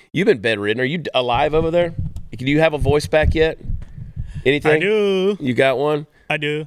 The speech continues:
Speaker 1: I don't
Speaker 2: No,
Speaker 1: think you were
Speaker 2: I s-,
Speaker 1: sick at all.
Speaker 2: I saw the, uh, <laughs>
Speaker 1: Were you? I know you were
Speaker 2: Easy
Speaker 1: on
Speaker 2: there, Tiger.
Speaker 1: drugs.
Speaker 2: Hey, by the way, that was the first time,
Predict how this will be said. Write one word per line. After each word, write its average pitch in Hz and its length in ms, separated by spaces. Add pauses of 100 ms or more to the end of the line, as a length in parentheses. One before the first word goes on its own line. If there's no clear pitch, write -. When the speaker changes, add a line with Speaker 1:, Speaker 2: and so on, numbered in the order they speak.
(160)
Speaker 1:
I - 60
don't 359 80
Speaker 2:
No, 220 60
Speaker 1:
think 160 160
you 131 80
were - 60
Speaker 2:
I - 20
s-, 254 80
Speaker 1:
sick 120 180
at 113 80
all. 147 320 (260)
Speaker 2:
I 220 120
saw 247 340
the, 196 200
uh, 143 460 (1120)
<laughs> 135 300
Speaker 1:
Were 139 180
you? 208 220 (260)
I 151 100
know 233 100
you 247 140
were 190 60
Speaker 2:
Easy 175 60
Speaker 1:
on 156 60
Speaker 2:
there, 143 100
Tiger. 147 360
Speaker 1:
drugs. - 280 (640)
Speaker 2:
Hey, 233 140
by 226 140
the 262 80
way, 254 60
that 247 100
was 247 120
the 311 80
first - 480
time, 240 400